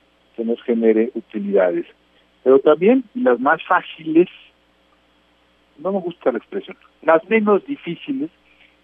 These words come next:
es que nuestro dinero se lo demos a personas expertas para que lo hagan crecer. Y estas son las inversiones financieras, que es de lo que básicamente tratamos la mayoría de programas. De los cincuenta y dos que hay en un año,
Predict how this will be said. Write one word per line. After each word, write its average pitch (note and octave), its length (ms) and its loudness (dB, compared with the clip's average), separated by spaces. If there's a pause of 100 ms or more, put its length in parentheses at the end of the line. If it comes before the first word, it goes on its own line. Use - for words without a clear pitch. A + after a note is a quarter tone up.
es D3+ 160 0
que - 120 0
nuestro D3 260 -4
dinero C#3 320 2
se C#3 120 -20
lo B2+ 100 4
demos C#3+ 380 2 (540)
a B2 120 0
personas C#3+ 540 0
expertas - 760 2 (580)
para B2 180 2
que - 140 -2
lo C3 120 6
hagan C#3 200 2
crecer. A#2 460 -4 (640)
Y C3 100 0
estas - 120 -4
son D#3 120 -2
las C#3 120 -10
inversiones B2+ 480 -4
financieras, G#2 640 -6 (540)
que C#3+ 180 4
es D#3 100 -6
de E3+ 80 0
lo D3 80 4
que C3 140 2
básicamente C#3+ 680 -2
tratamos C#3+ 520 0
la C3 100 2
mayoría A2+ 420 0
de - 120 4
programas. C3+ 560 0 (500)
De A#2 80 -8
los A#2 120 -4
cincuenta B2 440 0
y C3 40 6
dos D#3 180 4
que - 100 -10
hay D#3+ 120 0
en E3 100 -6
un E3+ 100 -4
año, D#3+ 320 -2